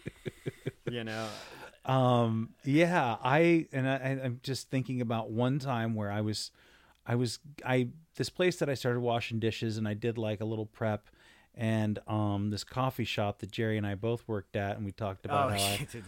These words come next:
Speaker 1: I got
Speaker 2: fucking
Speaker 1: fired from this
Speaker 2: coffee
Speaker 1: job
Speaker 2: corner.
Speaker 1: eventually, but I just
Speaker 2: Uh-huh.
Speaker 1: remember the night before dropping L S D and staying up all night, and I had to wait tables the next morning, and so I was drinking beer in the parking lot before my shift at eight A M,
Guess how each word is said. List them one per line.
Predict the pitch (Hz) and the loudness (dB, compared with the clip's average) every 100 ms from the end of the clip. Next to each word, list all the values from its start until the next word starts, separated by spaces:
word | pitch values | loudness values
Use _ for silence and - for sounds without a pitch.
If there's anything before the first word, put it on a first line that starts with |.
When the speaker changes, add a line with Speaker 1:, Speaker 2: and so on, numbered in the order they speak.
| 104 - | -16 -6
Speaker 1:
I | 120 | 0
got | 127 123 | 4 4
Speaker 2:
fucking | - | 6
Speaker 1:
fired | 127 123 | 6 6
from | 110 | 4
this | 117 | 2
Speaker 2:
coffee | 110 | 2
Speaker 1:
job | 127 120 | 4 4
Speaker 2:
corner. | 110 | 4
Speaker 1:
eventually, | 113 127 - 113 107 | 2 2 2 0 2
but | 113 107 - - - - | 2 0 -2 -20 -20 0
I | 127 | 4
just | 151 170 | 4 2
Speaker 2:
Uh-huh. | 143 | 2
Speaker 1:
remember | 131 127 123 127 123 127 | 4 4 6 6 4 2
the | 123 120 | 0 2
night | 123 131 | 4 2
before | 120 - 135 135 127 - - - - - | -2 -4 0 2 2 -2 -18 -20 -12 -2
dropping | 131 127 131 | 2 2 2
L | 127 127 | 2 4
S | 127 - | 4 2
D | 135 147 | 2 2
and | 123 | 2
staying | - 127 127 | 0 0 2
up | 127 | 0
all | 123 120 | 0 0
night, | 127 139 | 0 0
and | 117 | 2
I | 120 | 2
had | 135 123 | 2 0
to | |
wait | 113 113 113 | 0 -2 -2
tables | 127 143 139 107 | -4 -2 -2 -4
the | 113 | -2
next | 117 110 - | -2 -2 0
morning, | 113 131 143 117 113 - - - - - | 2 2 2 0 -2 -6 -20 -20 -14 -4
and | 117 | 0
so | 135 | 2
I | 120 | 4
was | 117 107 | 2 0
drinking | 131 135 113 | -2 0 -2
beer | 107 120 135 | 0 2 4
in | 135 | 2
the | 113 | 0
parking | - 123 139 139 | -2 -4 -2 0
lot | 120 104 110 | 0 0 -4
before | 113 131 | -6 -4
my | 120 104 | -2 -2
shift | - - 147 - | -2 -2 -2 -2
at | 110 | -4
eight | 117 117 | 0 2
A | 113 104 | 2 2
M, | 135 117 101 104 | 2 2 0 -4